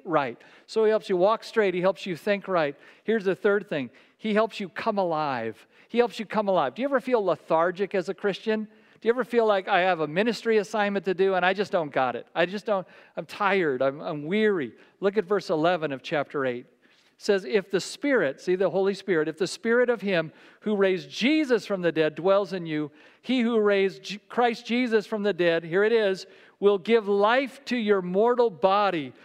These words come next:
through his Spirit who dwells in you." The Spirit of God animates us to live for Christ. There are times I show up to do a ministry and I'm just saying, "Lord, I got nothing today.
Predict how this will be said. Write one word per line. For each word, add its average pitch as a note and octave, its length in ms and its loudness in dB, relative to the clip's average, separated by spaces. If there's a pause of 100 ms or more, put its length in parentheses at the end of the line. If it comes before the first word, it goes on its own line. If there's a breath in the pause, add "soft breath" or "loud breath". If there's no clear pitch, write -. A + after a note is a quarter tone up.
(160 loud breath)
through B3+ 240 0
his A#3 180 2
Spirit G#3+ 420 0
who F#3 120 -2
dwells F#3 420 2
in E3+ 140 -6
you." D3+ 240 -2 (240 loud breath)
The F#3 80 -6
Spirit C4+ 320 0
of G#3 100 -2
God G#3 240 0
animates A#3+ 840 0
us B2+ 340 -2 (300 soft breath)
to G#3+ 80 2
live G#3 360 2
for B3+ 140 -2
Christ. B3 640 -4 (600 soft breath)
There B3+ 120 2
are B3 60 0
times A3+ 360 -2
I A3 100 2
show G#3+ 320 0
up G#3+ 100 -4
to G3+ 80 0
do G3 180 0
a F#3+ 40 0
ministry G3 480 -2
and F#3+ 120 -2
I'm E3+ 120 -4
just E3 180 -6
saying, D3+ 220 -6
"Lord, D#3 140 0
I D#3 60 -2
got D#3 200 -2
nothing D#3 320 -4
today. A2 320 -12